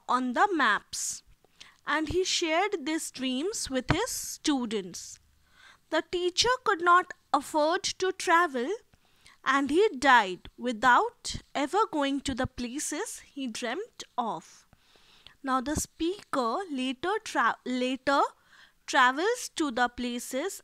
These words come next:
and thinks of his teacher who inspired his love for travel. So geography lesson is about the student who, uh, gets, uh, the,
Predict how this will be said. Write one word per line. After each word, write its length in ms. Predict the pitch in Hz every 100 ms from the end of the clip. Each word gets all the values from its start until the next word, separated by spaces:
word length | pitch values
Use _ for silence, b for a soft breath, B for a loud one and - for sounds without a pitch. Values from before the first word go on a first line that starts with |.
| -
and 240 | 254 269
thinks 340 | - 370 508 -
of 220 | 320 -
his 220 | 254 -
teacher 560 | - 269 277 - 247 277 453 B B B B _
who 120 | 277
inspired 960 | 254 254 - - 254 254 285 392 466 320
his 300 | 285 247 220
love 320 | 214 208 202
for 320 | - - 240 494 - - -
travel. 520 | 247 196 165 202 107 - _ _ _ _ _ _ - _
So 200 | - 254
geography 480 | 214 208 208 - 302
lesson 500 | 254 233 - 262 320
is 220 | 285 294
about 680 | 269 214 226 214 392 - - b b b b b b b
the 440 | 220 254 269 262 -
student 920 | - - 349 349 262 240 349 453 - _ B B B B -
who, 340 | 330 359 349 - _ _ _ _ 240
uh, 240 | 240 226
gets, 720 | 220 277 370 _ - - -
uh, 240 | 254 214 202 _ -
the, 180 | 240